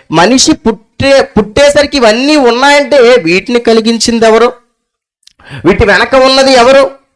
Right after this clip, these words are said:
ఆలోచన ఉండాలి కదండి. ఈరోజు ప్రపంచానికి దీన్ని గూర్చిన ఆలోచనే లేదండి. దీన్ని గూర్చిన ఆలోచనే లేక,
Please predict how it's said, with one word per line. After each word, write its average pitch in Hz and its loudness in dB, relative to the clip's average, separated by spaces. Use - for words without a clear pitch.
ఆలోచన 170 0
ఉండాలి 165 0
కదండి. 135 -2
ఈరోజు 147 2
ప్రపంచానికి 170 0
దీన్ని 151 0
గూర్చిన 170 0
ఆలోచనే 156 0
లేదండి. 127 -2
దీన్ని 226 2
గూర్చిన 262 0
ఆలోచనే 262 2
లేక, 226 0